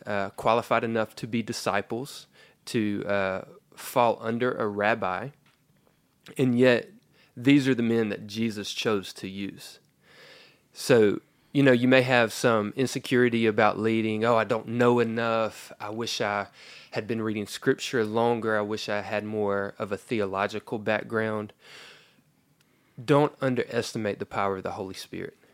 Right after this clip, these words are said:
and what the Holy Spirit can do through you. I love the story of William Tyndale,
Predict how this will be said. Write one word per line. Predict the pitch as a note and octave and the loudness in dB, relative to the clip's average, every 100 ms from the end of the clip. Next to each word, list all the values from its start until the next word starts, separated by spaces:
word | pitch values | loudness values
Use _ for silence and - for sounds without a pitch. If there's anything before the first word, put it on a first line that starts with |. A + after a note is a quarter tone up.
| _ _ - | _ _ -8
and | A2 | -6
what | G#2 | -6
the | - | -8
Holy | - A2+ G#2 | -6 -4 -4
Spirit | G2+ - G#2+ G2+ - | -6 -8 -6 -6 -8
can | - G2+ F#2+ | -12 -14 -10
do | G#2 G2 F#2+ - - | -8 -6 -8 -14 -10
through | A2 | -6
you. | G#2 G2+ G2 F#2 _ _ - - - | -4 -4 -6 -8 _ _ -20 -16 -6
I | |
love | A#2 C3 C#3 B2+ - - - C3 | 2 6 6 4 -4 -20 -20 -18
the | A2+ | -12
story | - - B2+ B2 | -8 -2 2 4
of | A2+ G2+ | 4 2
William | G#2 A2 A2+ G#2 G2+ | 0 0 0 -2 -4
Tyndale, | - A2+ G#2 G2 F#2+ | -6 -4 -2 -2 -4